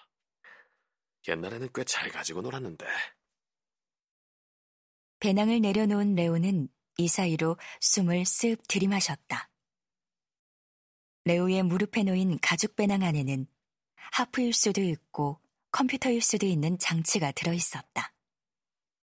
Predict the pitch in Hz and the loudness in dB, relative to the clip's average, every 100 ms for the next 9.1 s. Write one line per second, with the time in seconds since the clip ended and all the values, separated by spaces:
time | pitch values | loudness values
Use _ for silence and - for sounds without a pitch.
0 | _ _ _ _ _ _ _ _ _ - | _ _ _ _ _ _ _ _ _ -6
1 | 269 262 247 240 - 185 190 165 127 - | 0 2 2 2 0 0 2 0 -2 -10
2 | - - 208 240 247 226 220 247 - 285 | -6 0 2 4 4 4 2 0 0 0
3 | - 233 185 190 151 - 170 170 - 247 | 0 2 2 2 0 0 -4 0 2 2
4 | 247 214 175 135 - - 127 - _ _ | 2 2 2 -2 -6 -8 -8 -8 _ _
5 | _ _ - - 180 - 180 - 165 175 | _ _ -12 -4 -2 -2 -2 -2 0 0
6 | 180 185 - 285 254 240 165 - 175 - | 0 -2 -2 -2 0 0 2 2 0 0
7 | 139 123 - _ _ _ _ _ _ _ | -2 -8 -14 _ _ _ _ _ _ _
8 | - 247 - 247 - 247 240 208 180 202 | -2 -2 -2 -2 0 2 2 2 2 2
9 | 143 | -2